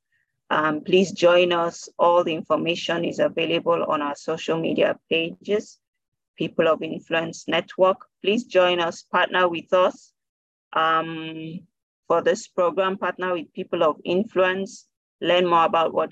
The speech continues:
we are doing and partner with us, W W W dot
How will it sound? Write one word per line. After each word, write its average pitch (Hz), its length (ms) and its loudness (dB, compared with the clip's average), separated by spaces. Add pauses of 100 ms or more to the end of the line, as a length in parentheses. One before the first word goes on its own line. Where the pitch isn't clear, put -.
we 151 80 -4
are 147 100 -2
doing 185 580 -2
and 139 220 -6
partner 165 400 -4
with 151 240 -2
us, 175 380 2
W 170 320 0
W - 340 -2
W 190 500 -2 (540)
dot 208 340 2